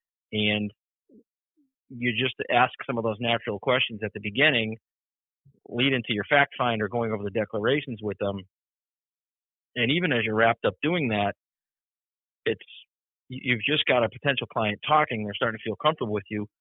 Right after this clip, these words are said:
You know, who, who handles your personal lines? Who insures your home? Who insures your auto? It, it may be the same agent. And if you've put enough cracks in that foundation by picking apart what's on the,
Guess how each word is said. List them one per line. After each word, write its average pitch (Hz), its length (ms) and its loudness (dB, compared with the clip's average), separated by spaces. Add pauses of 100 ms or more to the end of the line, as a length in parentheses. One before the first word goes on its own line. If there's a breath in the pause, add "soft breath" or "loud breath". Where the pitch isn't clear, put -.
(440)
You 107 80 -4
know, 107 200 -6
who, - 340 -10
who 180 140 2
handles 147 260 2
your 117 180 -4
personal 131 280 0
lines? 95 200 -2
Who 135 60 -4
insures 127 320 -2
your 104 80 -6
home? 110 280 -2
Who 117 120 -4
insures 104 260 -4
your 101 140 -2
auto? 101 280 2 (280)
It, - 300 -6
it - 60 -6
may 170 180 4
be 156 200 0
the 107 180 -2
same 135 400 -2 (300)
agent. 131 400 0
And 98 80 -14
if 104 140 -14
you've 107 160 -6 (880)
put 170 100 4
enough 139 200 2 (120)
cracks 135 300 4
in 120 60 -4
that 110 200 -2
foundation 113 580 2
by 98 180 2 (300)
picking 120 200 -4
apart 127 360 2
what's 104 220 -4 (160)
on 107 240 -4
the, 98 260 -4